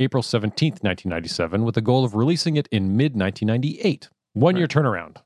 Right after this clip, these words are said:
Speaker 1: which is ambitious and
Speaker 2: Yeah.
Speaker 1: a timeline we've encountered before, Daikatana, but we'll see how it goes,
Speaker 2: <laughs>
Speaker 1: you know.
Speaker 2: And E T.
Speaker 1: And E T. Well, yeah, let's,
Speaker 2: <laughs>
Speaker 1: let's see what happens. You know,
Speaker 2: Rush it.
Speaker 1: anything, sky's the limit.
Speaker 2: Exactly.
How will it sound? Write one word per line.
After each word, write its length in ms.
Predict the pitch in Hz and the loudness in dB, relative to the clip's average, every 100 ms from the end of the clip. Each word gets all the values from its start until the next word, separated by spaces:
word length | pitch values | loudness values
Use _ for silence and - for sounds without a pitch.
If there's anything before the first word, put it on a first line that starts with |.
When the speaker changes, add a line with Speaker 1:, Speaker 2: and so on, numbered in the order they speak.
| _ | _
Speaker 1:
which 200 | 98 - | -2 0
is 260 | 95 85 139 | 0 -2 0
ambitious 800 | 135 247 240 135 131 - - - | 2 2 2 0 0 -4 -8 -4
and 140 | 113 110 | 0 2
Speaker 2:
Yeah. 60 | |
Speaker 1:
a 40 | 226 | 4
timeline 680 | 135 135 123 117 117 117 | 2 2 2 2 2 2
we've 360 | 110 104 95 87 - | 2 2 0 -4 -6
encountered 440 | 95 110 101 90 | -2 -2 -2 -4
before, 760 | 90 - 139 127 92 90 110 113 - | -6 -6 0 2 2 0 -4 -10 -12
Daikatana, 560 | 76 - 82 78 87 - _ | -12 -10 -10 -8 -8 -12 _
but 120 | 117 151 | 0 2
we'll 100 | 143 | 2
see 160 | - | 4
how 100 | 160 | 2
it 100 | 180 | 2
goes, 220 | 202 104 - | 0 -2 -6
Speaker 2:
<laughs> 60 | - | -2
Speaker 1:
you 80 | 175 | 0
know. 200 | 98 101 | 0 -4
Speaker 2:
And 280 | - 123 196 | -2 0 2
E 100 | 135 | 0
T. 380 | 117 - 117 104 - | -4 -4 -4 -6 0
Speaker 1:
And 180 | 143 151 | 2 4
E 80 | 156 | 2
T. 180 | 165 - - | 0 -6 0
Well, 180 | 170 196 | 2 4
yeah, 140 | 185 | 4
let's, 420 | 120 131 170 - 170 | 4 2 0 -6 -6
Speaker 2:
<laughs> 40 | - | -2
Speaker 1:
let's 180 | 202 | 0
see 80 | - | 2
what 120 | 262 | 2
happens. 460 | 185 127 87 - - | 4 2 0 -12 -6
You 80 | 143 | 0
know, 60 | 147 | 4
Speaker 2:
Rush 300 | - 175 160 | 4 4 4
it. 80 | |
Speaker 1:
anything, 320 | 180 165 147 - _ _ | 2 0 -2 -6 _ _
sky's 320 | - - 185 139 | -6 2 2 4
the 80 | |
limit. 260 | 120 90 80 _ - | 0 -2 -8 _ -6
Speaker 2:
Exactly. 360 | 123 104 - | -4 -4 -8